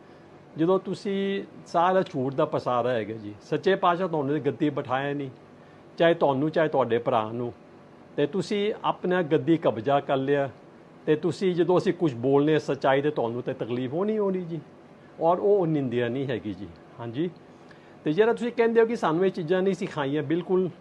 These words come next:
ਤੁਹਾਨੂੰ ਇਹ ਸਿਖਾਏ ਨੇ, ਤੁਹਾਨੂੰ, ਤੁਹਾਨੂੰ ਸ-, ਸੱਚ ਬੋਲਣਾ ਤੇ ਸਿਖਾਇਆ ਨਹੀਂ, ਝੂਠ ਹੀ ਬੋਲਣਾ ਸਿਖਾਇਆ। ਲੋਕਾਂ ਨੂੰ ਤੁਸੀਂ ਮਤਲਬ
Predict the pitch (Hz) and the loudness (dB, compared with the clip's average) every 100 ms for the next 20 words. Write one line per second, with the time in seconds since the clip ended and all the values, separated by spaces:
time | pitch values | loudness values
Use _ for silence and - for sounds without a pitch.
0 | - - - - - - - 139 151 160 | -20 -20 -20 -20 -20 -8 0 2 4 2
1 | 170 147 147 165 165 135 156 160 147 151 | 2 0 2 2 2 0 0 2 2 2
2 | - 170 - 165 160 156 156 160 151 127 | 0 0 2 2 4 2 2 2 0 -2
3 | 120 120 120 131 131 123 - - 147 135 | -4 -4 -4 -4 -6 -8 -16 -2 0 2
4 | 175 151 143 139 131 - 127 131 135 - | 2 2 2 0 -2 -4 -2 0 -2 -6
5 | - - - - 147 147 180 165 160 156 | -20 -20 -16 0 0 2 2 2 2 0
6 | 151 160 - 160 139 139 143 147 135 | 0 -4 0 2 2 0 0 0 0